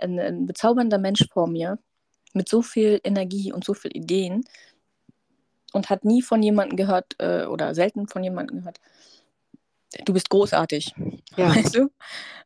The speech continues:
Speaker 1: Und da
Speaker 2: Ja,
Speaker 1: krieg ich richtig
Speaker 2: traurig, ne?
Speaker 1: Gänsehaut gerade und, äh,
Speaker 2: Ja.
Speaker 1: ja, das ist so wichtig, dass wir das den Leuten, ähm, beibringen, dass wir einfach sagen: „Hey, auch du hast die Chance verdient,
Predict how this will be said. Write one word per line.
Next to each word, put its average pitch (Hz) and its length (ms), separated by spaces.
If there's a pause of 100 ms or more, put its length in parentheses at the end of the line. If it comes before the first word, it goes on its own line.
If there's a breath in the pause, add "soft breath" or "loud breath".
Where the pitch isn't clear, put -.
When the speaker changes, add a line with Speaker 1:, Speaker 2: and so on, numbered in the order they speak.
(120)
Speaker 1:
Und 190 200
da 190 40
Speaker 2:
Ja, 190 100
Speaker 1:
krieg 220 80
ich 180 80
richtig 277 240
Speaker 2:
traurig, 233 240
ne? 214 160
Speaker 1:
Gänsehaut 202 100
gerade 208 480
und, 214 240
äh, 196 240
Speaker 2:
Ja. 196 140 (800 loud breath)
Speaker 1:
ja, 220 280 (260)
das 208 340
ist - 140
so 226 260
wichtig, 208 420
dass - 200
wir 190 60
das 190 160
den 190 140
Leuten, 190 500
ähm, 185 320 (640)
beibringen, 226 540
dass - 160
wir 175 80
einfach 196 280
sagen: 196 240
„Hey, 208 380 (560)
auch 202 280
du 285 380 (680)
hast 208 360 (100)
die 190 80
Chance 190 420
verdient, 202 560